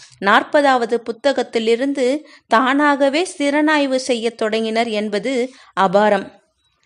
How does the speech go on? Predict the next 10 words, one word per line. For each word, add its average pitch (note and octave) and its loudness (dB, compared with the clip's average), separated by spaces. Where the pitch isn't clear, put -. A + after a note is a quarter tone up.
இத்திறனாய்வின் D4+ -2
பிரதிபலனாக, B3 0
ராணிப்பேட்டை C#4+ 0
மாவட்ட A#3+ -2
புத்தகத் D#4 -4
திருவிழாவில் A3+ -2
புத்தகத்தை C4 -4
பார்வையிடும்போது, A#3 -2
புத்தகத்தின் C4+ -4
தலைப்புடன் A#3 -2